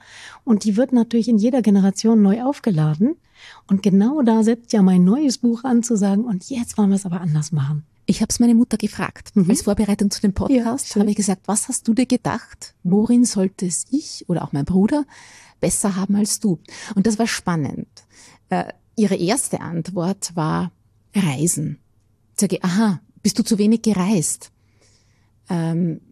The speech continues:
Speaker 2: sagt sie, ja, sie hat sich als Kind immer gewünscht, äh, auch mehr zu reisen. Und da hab ich gedacht, „Na ja, voll erfüllt, weil wir reisen sehr viel, sind immer viel gereist.“ Und, ähm,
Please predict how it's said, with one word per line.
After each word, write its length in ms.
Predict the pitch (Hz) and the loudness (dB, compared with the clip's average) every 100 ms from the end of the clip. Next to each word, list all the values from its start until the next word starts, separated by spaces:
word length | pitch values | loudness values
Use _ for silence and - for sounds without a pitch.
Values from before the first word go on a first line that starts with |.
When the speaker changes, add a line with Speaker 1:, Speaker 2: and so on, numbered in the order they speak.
| _ - | _ -8
Speaker 2:
sagt 220 | - 208 | -6 -6
sie, 60 | 190 | -4
ja, 220 | 220 254 | -2 0
sie 180 | 240 233 | 0 0
hat 80 | 208 | 2
sich 100 | 220 | 0
als 120 | 208 | 0
Kind 280 | - 254 233 | 2 2 4
immer 200 | 233 226 | 2 2
gewünscht, 560 | 196 185 208 214 - | 2 4 4 2 0
äh, 520 | 220 202 196 185 180 - | 0 0 0 0 -2 -2
auch 180 | 175 - | -6 -2
mehr 180 | 180 175 | -2 -2
zu 100 | 180 | -4
reisen. 440 | 151 160 160 - - _ - - - - | -6 -8 -8 -8 -12 _ -20 -20 -20 -12
Und 60 | - | -2
da 40 | |
hab 60 | 180 | 0
ich 80 | 196 | 2
gedacht, 260 | 233 226 - | 0 -2 -2
„Na 60 | 196 | 0
ja, 200 | 202 180 | 0 0
voll 260 | - 202 | 0 0
erfüllt, 560 | 202 190 240 185 151 175 | 0 -2 0 0 0 -2
weil 280 | 165 170 165 170 160 185 | -2 -2 -4 -10 -14 -16
wir 200 | 180 208 | 0 0
reisen 540 | 196 - 156 147 151 175 | 2 -2 -4 -2 0 0
sehr 180 | 170 156 | 0 -2
viel, 340 | - 185 247 | 0 0 0
sind 220 | - 214 | 0 0
immer 160 | 202 208 | 2 0
viel 200 | 196 202 | 0 -2
gereist.“ 720 | 214 202 151 208 294 - _ _ _ _ _ _ _ _ _ | -2 -2 -4 -4 -6 -10 _ _ _ _ _ _ _ _ _
Und, 400 | - 202 202 202 - | 0 2 2 0 -4
ähm, 680 | 175 170 185 196 202 196 | -2 0 2 2 0 -2